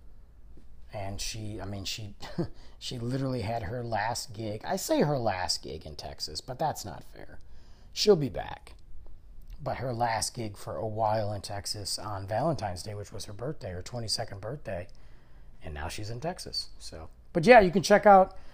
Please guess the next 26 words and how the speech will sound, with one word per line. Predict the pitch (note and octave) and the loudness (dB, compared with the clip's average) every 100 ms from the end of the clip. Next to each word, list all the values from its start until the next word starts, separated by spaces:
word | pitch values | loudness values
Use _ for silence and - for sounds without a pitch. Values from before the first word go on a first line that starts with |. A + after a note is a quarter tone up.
| - - | -14 4
her | F3 | 8
website, | E3 F3 - F#3 F3+ D#3+ | 8 8 8 8 10 6
and | C#3 | 2
she'll | F3+ | 2
have | D#3 - | 2 2
some | D3 | -2
dates | C#3 C#3 - | 0 0 -2
up | C#3 | -6
there, | C#3+ C3+ | -4 -4
I'm | C3 | -2
sure, | - D3 C#3 C3+ | -4 -2 0 0
in | B2 | 0
Nashville. | B2 A#2 - C3 A#2 | -2 -2 -4 -2 -2
And, | A#2 A2 A#2 - | -4 -6 -8 -6
you | B2 | -6
know, | |
she | A2+ B2 | -6 -6
just | B2+ - | -6 -2
dropped | A#2+ - | -2 -2
two | - D3+ | -4 -2
singles | - C#3 C3 A2 | -2 -4 -4 -6
before | B2 - B2 | -8 -6 -8
she | - C3 | -6 -4
left. | A#2 A#2 - - - - - - - - - | -2 -4 -8 -16 -20 -18 -14 -14 -14 -16 -8
And, | B2+ A#2 A2 G#2+ | -4 -2 -2 -2
um, | G#2+ G#2 G#2 G2+ G#2 | -2 -2 -4 -6 -8